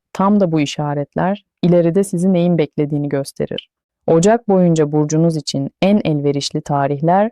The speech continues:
şunlardır. On beşi, on yedisi, on sekizi, on dokuzu ve yirmisi.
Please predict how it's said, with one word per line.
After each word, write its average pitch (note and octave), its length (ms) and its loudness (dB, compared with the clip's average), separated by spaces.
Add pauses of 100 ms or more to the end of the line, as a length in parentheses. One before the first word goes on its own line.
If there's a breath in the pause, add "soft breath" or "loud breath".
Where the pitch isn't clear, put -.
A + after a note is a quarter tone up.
şunlardır. D3+ 760 -4 (180)
On G3+ 220 4
beşi, D#3+ 360 -2 (140)
on F#3 140 2
yedisi, D3+ 560 0 (140)
on F#3+ 180 2
sekizi, D3 500 -6 (120)
on F3+ 340 2
dokuzu C#3+ 500 -4 (200)
ve E3+ 80 4
yirmisi. D#3+ 600 0